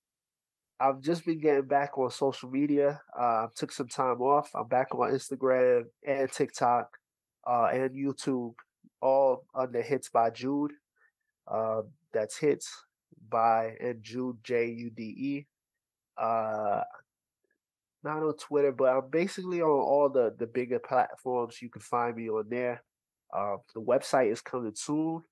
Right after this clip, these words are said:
Uh, I still have a, a lot of beats that I would love to place. So that's also a great way to c-, connect with me.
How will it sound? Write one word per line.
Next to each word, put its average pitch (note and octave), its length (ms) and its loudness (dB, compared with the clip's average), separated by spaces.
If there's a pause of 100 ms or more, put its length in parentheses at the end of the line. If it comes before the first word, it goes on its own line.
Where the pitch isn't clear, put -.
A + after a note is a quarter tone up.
(600)
Uh, A2+ 60 -6
I G#2+ 460 -2
still - 340 0
have A#2+ 340 2
a, A2 320 2
a - 20 -4
lot A2 300 2
of A2 140 -6
beats - 640 -10 (100)
that A#2 380 0 (100)
I - 320 -8 (120)
would A#2+ 220 -10
love A#2+ 240 0
to A2 100 -6
place. C#3+ 560 -2 (500)
So A2+ 340 0
that's A#2+ 260 2
also B2+ 380 2
a A2 60 2
great A2+ 260 -2
way A#2 200 -2
to G#2+ 80 2
c-, - 320 -12
connect A2+ 400 -4
with - 100 -4
me. A2+ 360 -6